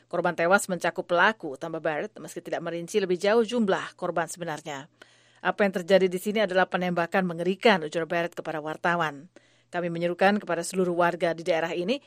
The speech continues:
untuk menjauhi tempat ini. Aparat keamanan masih terus memeriksa tempat ini untuk memastikan keamanan, dan ini adalah hari yang mengerikan bagi karyawan di sini. Hari yang berat bagi siapapun yang berada di dekat lokasi ini," tambahnya.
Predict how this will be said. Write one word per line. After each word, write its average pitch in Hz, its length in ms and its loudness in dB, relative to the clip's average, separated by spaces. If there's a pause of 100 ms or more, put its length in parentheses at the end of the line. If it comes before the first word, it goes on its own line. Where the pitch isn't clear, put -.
(180)
untuk 262 160 -2
menjauhi 214 480 8
tempat 175 560 0 (160)
ini. 151 480 -8 (400)
Aparat 160 260 -6
keamanan 170 400 -2
masih 175 220 -2
terus 180 240 -8
memeriksa 170 400 -6
tempat 170 400 -4
ini 190 160 -4
untuk 185 160 -10
memastikan 170 500 -6
keamanan, 185 640 0 (240)
dan 240 160 4
ini 262 240 2
adalah 214 160 0
hari 214 240 0
yang 196 80 0
mengerikan 185 480 0
bagi 170 180 -4
karyawan 160 480 -2
di 156 140 -12
sini. 185 360 0 (400)
Hari 156 220 -8
yang 156 100 -12
berat 190 320 4
bagi 165 160 -6
siapapun 175 540 -6
yang 147 80 -10
berada 202 400 2
di 190 80 -4
dekat 180 320 -4
lokasi 160 640 -4
ini," 135 160 -12
tambahnya. 147 720 -10